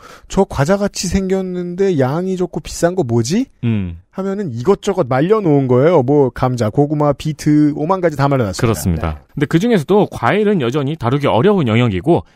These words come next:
Speaker 2: 맛있기는 더 힘듭니다.
Speaker 1: 그죠. 그냥 샀다가 "으아, 싫어." 이러고 그냥 던져버리고 맙니다.
Speaker 2: 어, 그렇죠. 뭐 한두 개 먹고 말기도 하고요.
Speaker 1: 네.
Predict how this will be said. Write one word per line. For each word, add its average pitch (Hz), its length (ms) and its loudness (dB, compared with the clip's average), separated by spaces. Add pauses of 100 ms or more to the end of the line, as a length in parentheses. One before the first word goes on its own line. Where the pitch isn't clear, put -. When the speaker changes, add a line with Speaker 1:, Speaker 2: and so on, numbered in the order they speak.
Speaker 2:
맛있기는 135 640 0
더 85 260 -2
힘듭니다. 135 640 -2
Speaker 1:
그죠. 143 400 -2
그냥 185 220 0
샀다가 180 320 -4
"으아, 285 480 2
싫어." 220 380 -6
이러고 156 200 -2
그냥 151 280 -4
던져버리고 139 380 0
맙니다. 80 320 -8
Speaker 2:
어, 123 100 -2
그렇죠. 110 420 0
뭐 98 100 -2
한두 175 220 -2
개 165 40 0
먹고 113 220 -4
말기도 104 380 -2
하고요. 135 420 -2
Speaker 1:
네. 147 140 -12